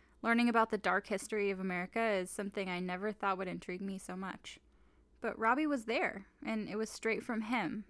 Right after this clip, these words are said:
not through years of rewriting and filtering, like all the other versions of history.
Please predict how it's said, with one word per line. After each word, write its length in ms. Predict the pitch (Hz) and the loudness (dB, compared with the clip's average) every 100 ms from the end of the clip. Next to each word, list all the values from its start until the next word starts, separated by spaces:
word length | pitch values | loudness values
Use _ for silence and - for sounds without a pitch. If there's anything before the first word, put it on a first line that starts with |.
| - | -6
not 260 | 220 208 | 0 0
through 260 | - 247 220 | 0 0 0
years 340 | 190 208 214 | 0 -2 0
of 160 | 208 196 | -2 -4
rewriting 520 | 208 208 190 185 190 | -4 0 0 0 -2
and 140 | 196 196 | -2 -2
filtering, 540 | 214 208 196 180 202 208 | -4 -4 -6 -8 -10 -8
like 160 | 220 | -2
all 100 | 220 | 2
the 120 | 220 220 | 4 4
other 160 | 208 | 2
versions 380 | 196 196 185 196 | 2 2 2 -2
of 100 | 190 | -4
history. 500 | 196 - - - - | -6 -8 -8 -8 -10